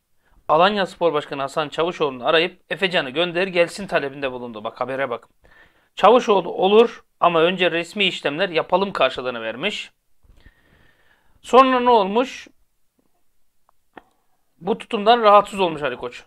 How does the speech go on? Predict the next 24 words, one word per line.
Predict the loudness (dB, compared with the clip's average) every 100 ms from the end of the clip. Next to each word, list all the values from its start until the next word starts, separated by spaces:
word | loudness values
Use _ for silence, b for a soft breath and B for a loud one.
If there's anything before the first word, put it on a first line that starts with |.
| _
Olur | -2 2 2
ama | 4 2
önce | 0 -4 -8 -6
resmi | -6 -6 -6
işlemleri | -8 -6 -8 -2
yapalım. | 0 0 -2 -6 -10
Bak | -12 -14 -20 -14
bu | -12
tutumdan | -10 -4 0 2
rahatsız | 2 0 -2
olmuş | -8 -6 -6
Ali | -8
Koç. | -10 -14 -14 _ _ _ b b b b b b b b b
Efecan | 0 2 4 4
Karaca'nın | 6 6 6 2 0
Fenerbahçe'ye | 2 4 4 2 2 -2
transferi | 0 0 0 -4
konusunda | -2 -6 -6
dün | -6
iki | -8 -10
kulüpte | -10 -8 -2
hareket, | 0 0 -2 -8 -14
dün | -10 -6
dedi, | -4 -4 -8